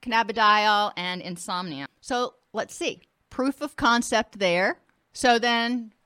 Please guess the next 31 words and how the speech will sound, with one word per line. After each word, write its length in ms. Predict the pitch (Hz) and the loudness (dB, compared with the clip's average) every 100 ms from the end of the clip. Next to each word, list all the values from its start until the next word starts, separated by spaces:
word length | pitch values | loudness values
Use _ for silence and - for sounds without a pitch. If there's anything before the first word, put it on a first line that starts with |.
| _ | _
going 440 | 190 262 285 269 254 | 0 2 2 0 -2
with 220 | 220 220 | -4 -4
just 400 | 233 220 233 - | -2 -2 -2 -10
the, 400 | 220 214 214 202 - _ | -10 -8 -10 -12 -18 _
um, 460 | 156 123 92 80 87 _ _ | -8 -6 -6 -10 -14 _ _
abstract, 800 | 208 202 - 202 175 185 - - _ _ | 4 4 0 0 2 2 -2 -20 _ _
that 220 | 185 214 | 4 4
one 140 | 247 247 | 4 2
hasn't 340 | 214 202 175 | 2 2 -6
been 160 | 185 185 | -6 -4
done 240 | 165 160 | -4 -4
yet. 240 | 156 160 - | -4 -6 -6
They're 80 | |
talking 260 | 175 185 196 | -2 -2 0
about 160 | 180 156 | 0 0
what 140 | 170 | -2
they 100 | 180 | -4
will 280 | 170 180 170 | -4 -4 -4
do. 280 | 151 143 196 _ _ _ | -4 -6 -8 _ _ _
Results, 600 | 220 240 233 254 202 - | 0 0 6 6 6 2
seventy-two 500 | 254 254 294 - 302 | -2 0 -2 -2 -2
adults 640 | 269 254 262 - - - - | 2 4 4 0 -8 -14 -8
had 260 | 240 214 - | 0 2 2
primary 380 | 240 247 247 | 0 2 0
concerns 400 | 247 233 247 233 | 0 -4 -2 -2
of 100 | 233 | -2
anxiety 720 | 220 214 196 226 233 226 240 226 | -2 -2 2 4 6 4 0 -4
and 160 | 208 | -6
poor 240 | - 214 208 | -6 -6 -4
sleep. 640 | - - 240 254 - _ _ _ - | -6 -6 -6 -6 -8 _ _ _ -4
Anxiety 680 | 220 208 220 233 247 247 | -2 2 4 4 4 -2